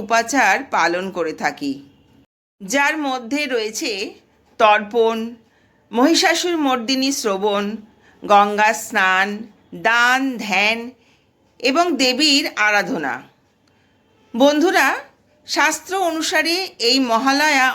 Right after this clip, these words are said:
অমাবস্যা একটি অত্যন্ত গুরুত্বপূর্ণ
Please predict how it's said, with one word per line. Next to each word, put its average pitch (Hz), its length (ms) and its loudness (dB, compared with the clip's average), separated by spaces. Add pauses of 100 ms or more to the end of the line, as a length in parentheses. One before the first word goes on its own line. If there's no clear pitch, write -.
(120)
অমাবস্যা 214 580 -2 (960)
একটি 285 260 0 (160)
অত্যন্ত 311 420 0 (200)
গুরুত্বপূর্ণ 285 640 0